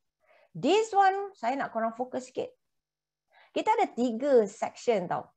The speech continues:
Okey, we got section A, B dengan C and you have only two hours thirty minutes. I know dia nampak panjang. Dua jam tiga puluh minit, ya, panjang.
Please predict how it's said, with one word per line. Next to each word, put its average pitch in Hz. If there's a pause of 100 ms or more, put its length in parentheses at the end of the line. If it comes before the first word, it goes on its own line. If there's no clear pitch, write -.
(100)
Okey, 269
we 285
got -
section 170
A, 277
B 226
dengan 190
C 294
and 185
you 226
have 254
only 262
two 311
hours 247
thirty 254
minutes. 247 (400)
I 208
know 359 (300)
dia 262
nampak 277
panjang. 226
Dua 294
jam 349
tiga 339
puluh 349
minit, 359
ya, 208
panjang. 233